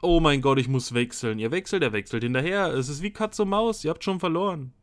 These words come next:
Die ersten zwei Pokémon, die sich gegenüberstehen, die entscheiden schon alles. Habt ihr den Vorteil? Muss er wechseln und ihr wechselt hinterher und verfolgt ihn?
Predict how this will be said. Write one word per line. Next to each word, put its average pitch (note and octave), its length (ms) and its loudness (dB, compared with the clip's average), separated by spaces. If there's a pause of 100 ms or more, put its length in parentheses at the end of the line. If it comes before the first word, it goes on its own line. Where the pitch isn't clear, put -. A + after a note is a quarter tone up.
Die D3+ 60 -4
ersten G#3+ 260 -2
zwei G3 140 -2
Pokémon, G3+ 520 0
die F3 120 -2
sich F3 160 -10
gegenüberstehen, F3+ 680 -4
die D#3 100 0
entscheiden E3+ 360 -4
schon E3+ 180 -2
alles. E3+ 440 -2 (580)
Habt - 320 -4
ihr F3 240 4
den D#3 200 2
Vorteil? F#3+ 680 -4 (340)
Muss E3+ 220 2
er E3 240 0
wechseln F#3 380 -2
und E3+ 100 -4
ihr D3 160 4
wechselt C3+ 320 0
hinterher C#3+ 420 -2
und E3+ 80 -6
verfolgt D3 460 0
ihn? G#3 360 -6